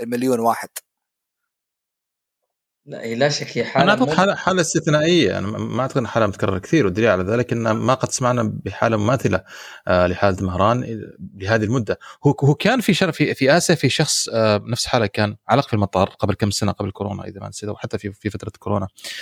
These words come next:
Speaker 3: آه، بس مش، مش لهذه المدة. آه، وأعتقد أبو سالم
Speaker 1: بالضبط.
Speaker 3: قد، قد ذكرناه في الأخبار على فكرة، يعني هذا في واحد، أحد، أحد المواسم قد تطرقنا لهذا ال-، آه، لخبر شخص كان عالق أيضًا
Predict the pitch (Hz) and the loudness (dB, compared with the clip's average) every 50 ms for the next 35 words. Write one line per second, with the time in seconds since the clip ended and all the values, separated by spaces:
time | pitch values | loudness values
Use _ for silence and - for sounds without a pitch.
0 | - - - - - - - 117 110 107 127 - - - - 113 113 135 - - | -14 -14 -16 -16 -6 -2 2 2 4 4 4 2 0 -2 -2 0 0 0 0 0
1 | - - - - - 110 - - - 101 107 107 95 92 110 107 - - 98 - | -2 -4 -6 -8 -8 -8 -8 -6 -6 -6 -6 -6 -4 -4 -6 -6 -6 -8 -12 -12
2 | _ _ _ _ _ _ _ _ _ _ _ _ _ _ _ _ _ - - _ | _ _ _ _ _ _ _ _ _ _ _ _ _ _ _ _ _ -20 -20 _
3 | _ - 101 95 95 95 95 98 110 123 - - 190 165 160 - - 165 170 175 | _ -14 -12 -12 -10 -10 -6 -6 -4 -2 0 0 2 2 2 2 2 2 0 0
4 | 165 151 - 123 107 _ - - - 117 104 104 - - - 151 120 113 110 - | 0 0 -2 -2 -4 _ -10 -6 -2 -2 -2 0 0 2 2 2 2 2 0 0
5 | 113 123 107 92 101 95 - - - 92 90 85 92 95 95 101 98 95 95 101 | 2 2 2 2 2 0 -2 -4 -2 -2 -4 -4 -4 -6 -4 -4 -6 -6 -8 -6
6 | - 107 104 120 - - - - - 120 123 - - - - 151 135 120 117 117 | -2 -2 0 0 0 0 -2 -2 -2 -2 -2 -2 -2 -2 0 2 0 0 0 0
7 | 135 151 151 - - 214 214 - - - - - - - - 143 - - 127 123 | 0 0 2 2 2 0 0 -2 -8 -14 -16 -14 -14 -14 -14 -16 -4 -2 -2 -2
8 | - - 104 - 120 113 123 143 151 - - 147 107 92 92 92 98 92 85 98 | 0 -2 -6 -2 0 2 2 2 2 2 2 2 2 2 0 -2 -2 -2 -2 -2
9 | 87 87 90 92 92 90 87 90 92 95 - 107 101 98 - - - - - - | -4 -4 -4 -4 -4 -4 -4 -4 -6 -8 -6 -4 -4 -4 -4 -6 -8 -8 -8 -6
10 | 92 87 92 98 98 - 101 98 95 98 | -4 -2 -2 -2 -2 -2 -2 -4 -4 -4